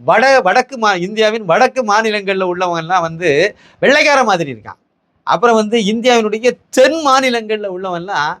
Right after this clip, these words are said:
ஆப்பிரிக்காக்கார மாதிரி இருக்கான். என்ன சொல்ல வரான் அந்த ஆளு? நாமெல்லாம் ஆப்பிரிக்காக்காரனுக்கு பிறந்தவன்னு சொல்ல வரான், அதானே அர்த்தம்? அவனை மாதிரி இருக்கானே, அதாவது ஒரு அரசியல் தலைவருடைய பையன்,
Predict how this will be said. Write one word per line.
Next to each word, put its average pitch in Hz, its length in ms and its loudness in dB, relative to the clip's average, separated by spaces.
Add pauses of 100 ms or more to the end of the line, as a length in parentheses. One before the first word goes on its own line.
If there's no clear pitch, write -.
(140)
ஆப்பிரிக்காக்கார 262 680 2
மாதிரி 156 320 -2
இருக்கான். 107 260 -14 (1000)
என்ன 180 220 2
சொல்ல 180 380 4
வரான் 175 140 0
அந்த 160 140 0
ஆளு? 147 320 0 (840)
நாமெல்லாம் 180 600 2
ஆப்பிரிக்காக்காரனுக்கு 190 760 2
பிறந்தவன்னு 165 360 -2
சொல்ல 156 200 -4
வரான், 107 240 -6
அதானே 160 180 0
அர்த்தம்? 151 360 -2 (420)
அவனை 175 200 0
மாதிரி 202 320 2
இருக்கானே, 185 300 0
அதாவது 170 240 2
ஒரு 175 140 4
அரசியல் 170 360 0
தலைவருடைய 175 440 0
பையன், 151 420 -2